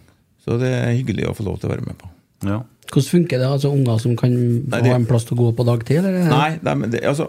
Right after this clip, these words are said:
Speaker 1: alle går på skole i Sør-Afrika. Det er ganske sånn, eh, ryddig land, faktisk.
Speaker 3: Jaha.
Speaker 1: Og det er jo beundringsverdig at de greier å holde det så kontrollert, på en måte, og så at folk aksepterer at det er sånn. Altså, du sitter på de fineste restaurantene fem kilometer unna en sånn township.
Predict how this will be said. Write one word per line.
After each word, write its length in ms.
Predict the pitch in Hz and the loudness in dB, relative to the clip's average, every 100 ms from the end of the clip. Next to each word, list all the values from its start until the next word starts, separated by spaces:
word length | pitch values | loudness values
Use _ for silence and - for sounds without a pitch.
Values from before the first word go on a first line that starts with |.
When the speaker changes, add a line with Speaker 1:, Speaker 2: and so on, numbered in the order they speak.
| - | 0
Speaker 1:
alle 180 | 156 | 2
går 160 | 185 160 | 2 0
på 80 | 143 | -2
skole 260 | - 147 104 110 | -4 -2 0 -2
i 20 | |
Sør-Afrika. 460 | 143 110 95 95 95 - | -2 -4 -4 -6 -8 -4
Det 80 | 110 | -2
er 80 | 113 | -2
ganske 240 | 104 - | -2 -4
sånn, 240 | 160 175 | -2 -2
eh, 160 | 160 - - | -2 -4 -2
ryddig 340 | 135 117 101 | -4 -2 -2
land, 240 | 104 117 143 | 0 -2 -2
faktisk. 460 | 151 - - - | -6 -6 -12 -2
Speaker 3:
Jaha. 220 | - 113 165 - - | 0 2 0 -8 -8
Speaker 1:
Og 80 | 117 | -2
det 80 | 104 | 0
er 20 | |
jo 80 | 104 | 0
beundringsverdig 800 | 117 104 92 85 90 - 104 107 | 0 0 0 -2 -4 -6 -4 -4
at 80 | |
de 160 | 117 117 | -2 -2
greier 240 | 117 117 | 0 -2
å 60 | 95 | 0
holde 140 | 101 87 | 0 -2
det 160 | 92 | -2
så 240 | 123 113 104 - _ _ _ _ _ _ _ _ _ _ | -2 -4 -4 -10 _ _ _ _ _ _ _ _ _ _
kontrollert, 720 | 127 123 107 85 80 101 147 | 0 0 0 -4 -2 -2 -2
på 80 | 190 | -2
en 60 | 202 | -2
måte, 160 | 180 | -2
og 120 | - 131 | -4 -4
så 160 | 135 | -6
at 100 | - - | -6 -6
folk 160 | 127 120 | -6 -2
aksepterer 480 | - - - - 80 | -4 -4 -6 -4 -4
at 80 | 104 | -2
det 80 | 139 | -2
er 40 | 160 | -2
sånn. 100 | 147 | -2
Altså, 200 | 131 131 | -4 -4
du 80 | 120 | -4
sitter 160 | 113 - | -6 -4
på 120 | 123 | -4
de 80 | 123 | -2
fineste 320 | 139 95 - | -2 -2 -4
restaurantene 520 | 120 123 92 90 110 120 | -4 -4 -4 -2 -2 -2
fem 160 | 110 | -2
kilometer 400 | 113 113 90 82 | -2 -2 -4 -2
unna 220 | 107 98 | -2 -2
en 40 | 87 | -4
sånn 160 | 98 87 | -4 -4
township. 400 | 90 80 87 - | -4 -4 -8 -10